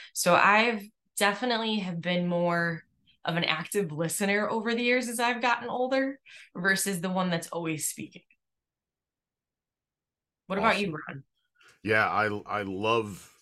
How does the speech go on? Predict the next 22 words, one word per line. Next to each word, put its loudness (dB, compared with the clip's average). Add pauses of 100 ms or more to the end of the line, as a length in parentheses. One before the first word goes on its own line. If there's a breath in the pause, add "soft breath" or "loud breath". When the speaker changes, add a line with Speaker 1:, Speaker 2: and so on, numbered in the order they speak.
(380)
Speaker 2:
I 0
love 2
business. -6
It's -10
always -2
been -4
like, -6
I -6
always -4
love -8
talking -6
about -6
it. -6
I -8
always -8
love -6
to -8
hear -6
how -2
people -4
have -10 (420 soft breath)
started -2